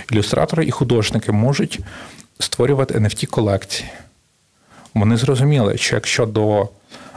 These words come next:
а, скажімо так, скілів художника-ілюстратора добавити трішки технічних скілів, оскільки Ен Еф Ті колекція генериться яким чином,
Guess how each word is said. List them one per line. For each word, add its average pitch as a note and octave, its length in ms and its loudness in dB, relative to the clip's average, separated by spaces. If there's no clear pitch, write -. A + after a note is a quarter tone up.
а, G#2 1300 2
скажімо - 320 -2
так, - 120 -2
скілів A2+ 480 0
художника-ілюстратора A2 1120 -2
добавити G#2+ 520 0
трішки - 360 -2
технічних A#2 500 -2
скілів, A2+ 360 -2
оскільки A2 540 -2
Ен A2 60 0
Еф - 100 -4
Ті B2 100 -6
колекція A2 680 -4
генериться G#2+ 460 0
яким A2 240 -2
чином, A2 320 -4